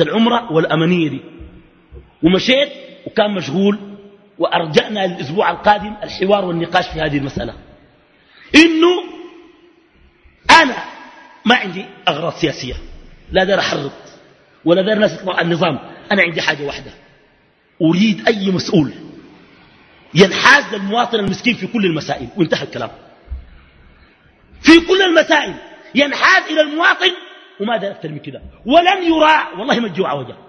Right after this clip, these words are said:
والله المسؤولين إذا بيقفوا مع المساكين، وأي مسكين واقف يعتبر أبوك وأخوك. في المحلة دي أبوك ذاته ولدك لو واقف كده وم-، وم-، وتعبان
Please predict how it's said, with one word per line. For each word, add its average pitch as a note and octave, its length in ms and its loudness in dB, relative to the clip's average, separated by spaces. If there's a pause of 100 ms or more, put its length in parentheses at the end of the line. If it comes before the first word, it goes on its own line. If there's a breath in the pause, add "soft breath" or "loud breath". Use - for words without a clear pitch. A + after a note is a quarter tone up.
(920)
والله G#3+ 300 2
المسؤولين F#3+ 640 0
إذا E3+ 160 -2
بيقفوا F#3 260 -2
مع F3 120 -2
المساكين، F3+ 460 0 (180 loud breath)
وأي G4 440 4
مسكين B3+ 400 -2
واقف D#4 280 0 (640)
يعتبر A3+ 480 0
أبوك G3+ 340 0 (160)
وأخوك. E3 520 -2 (680)
في F#3+ 120 2
المحلة G#3 400 0
دي G#3+ 160 -8 (100)
أبوك G3 240 -2
ذاته A3 520 0
ولدك E3+ 340 -4 (320 loud breath)
لو F3 220 2
واقف G3+ 260 2
كده E3 240 -2 (260 loud breath)
وم-، E3+ 160 4
وم-، G3 320 2
وتعبان F3 480 2